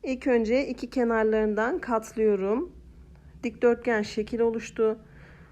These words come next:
Bu dikdörtgen şeklimizin ortasına harcımızdan koyuyorum. Bir tarafını harcımızın üzerine gelecek şekilde kapatıyorum.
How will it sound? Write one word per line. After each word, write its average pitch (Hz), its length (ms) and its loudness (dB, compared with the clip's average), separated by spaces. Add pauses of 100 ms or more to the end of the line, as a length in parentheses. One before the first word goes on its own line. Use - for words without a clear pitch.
(140)
Bu 247 80 -6
dikdörtgen 233 500 2
şeklimizin 208 640 -2
ortasına 214 880 -2 (120)
harcımızdan 196 720 -2
koyuyorum. 214 760 0 (2500)
Bir 269 180 -2
tarafını 208 800 -2 (460)
harcımızın 226 640 0
üzerine 208 380 0
gelecek 208 440 0
şekilde 175 520 -8
kapatıyorum. 214 920 -2